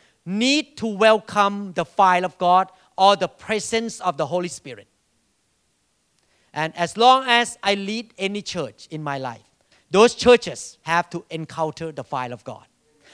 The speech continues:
Because I believe theologically that the church will never, never, never become like Christ without revival, without the outpouring of the Holy Spirit on a regular basis.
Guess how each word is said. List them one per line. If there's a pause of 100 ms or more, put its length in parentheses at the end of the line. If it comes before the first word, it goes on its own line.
(160)
Because
I
believe (580)
theologically (460)
that
the
church
will
never,
never,
never (200)
become (360)
like
Christ (260)
without (260)
revival, (320)
without
the
outpouring (240)
of
the
Holy
Spirit (640)
on
a
regular
basis.